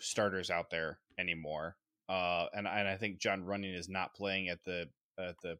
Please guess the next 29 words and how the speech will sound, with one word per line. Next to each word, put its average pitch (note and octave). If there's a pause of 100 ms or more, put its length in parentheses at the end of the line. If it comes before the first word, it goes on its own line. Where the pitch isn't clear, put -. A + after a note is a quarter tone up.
position G2
that F2
they E2+
want F#2+
him F#2+
at F2+
ideally F2
either. F2 (1700)
The C3
guys D#3+
who C3+
are B2+
out D3+
there F#2+
are G2+ (160)
not C3+
even C3+
just A2+
second D#3
stringers, G2+
they're A#2
third D#3+
stringers E2
in F2+
a E2+
couple D#2+
spots. -
So F#2 (600)
it's, C#3